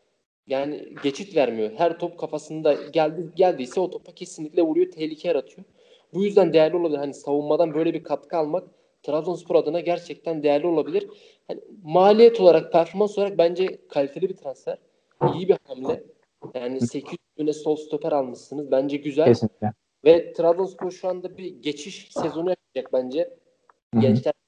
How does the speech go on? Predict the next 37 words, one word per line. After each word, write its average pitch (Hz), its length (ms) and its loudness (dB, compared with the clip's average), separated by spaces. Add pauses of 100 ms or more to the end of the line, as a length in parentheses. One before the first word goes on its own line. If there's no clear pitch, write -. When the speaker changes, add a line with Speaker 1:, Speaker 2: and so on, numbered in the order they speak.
(280)
Speaker 1:
tecrübeler, 139 280 -2
bir 139 60 -2
harmanlaşma 139 960 -6 (440)
sezonu. 139 380 -2
Eğer 160 240 4
bu 165 40 -6
sezonu 170 300 -4
iyi 175 120 0
geçerlerse 175 720 -2 (400)
gelecek 156 300 -8
sezonda 170 340 -6
iki 151 160 -8
üç 175 80 -14
tane 151 220 -2
nokta 151 300 -2
takviyeyle, 156 480 -2
yani 120 300 -4
Yusuf'tan - 440 -2
ve - 40 4
Speaker 2:
Hı. - 40 6
Speaker 1:
Abdülkadir'den 135 560 -6
gelecek - 360 0
parayla 165 460 0 (540)
nokta 143 240 4
Speaker 2:
Hı - 60 6
hı. - 40 -12
Speaker 1:
takviye - 460 -2
yaparak 175 320 -4
bence 147 560 -2 (640)
Süper 160 340 -2
Lig'e 160 200 -2
şampiyonluk 156 600 -6
hedefini 156 920 -6 (480)
direkt 160 340 -2
koyacak 151 360 -2
bir 147 80 -14
takım. - 240 -6